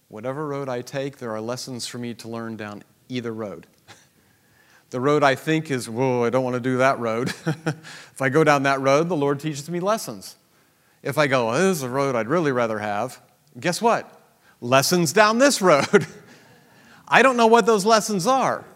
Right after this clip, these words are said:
Either way, I am not who I need to be yet. Therefore, God has lessons specially prepared for me. But one of the lessons he needed to teach me, maybe one of the lessons he needs to teach you,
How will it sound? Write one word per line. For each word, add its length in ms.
Either 360
way, 680
I 180
am 240
not 520
who 260
I 160
need 300
to 80
be 200
yet. 440
Therefore, 480
God 360
has 320
lessons 720
specially 800
prepared 580
for 160
me. 300
But 120
one 220
of 80
the 60
lessons 540
he 80
needed 300
to 60
teach 360
me, 340
maybe 380
one 180
of 40
the 60
lessons 500
he 100
needs 300
to 100
teach 340
you, 260